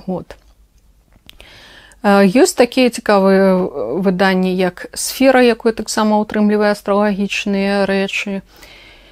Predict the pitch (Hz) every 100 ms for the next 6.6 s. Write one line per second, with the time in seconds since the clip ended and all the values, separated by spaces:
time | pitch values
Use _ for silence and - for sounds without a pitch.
0 | _ _ _ - 233 240 254 _ _ -
1 | - 220 220 220 - - _ _ 233 208
2 | 175 - 160 185 240 196 - 202 214 233
3 | 262 415 392 285 320 302 254 262 277 269
4 | 240 - 254 240 240 - 214 180 - 196
5 | - 208 269 - 240 240 254 269 254 226
6 | 190 220 226 - 208 -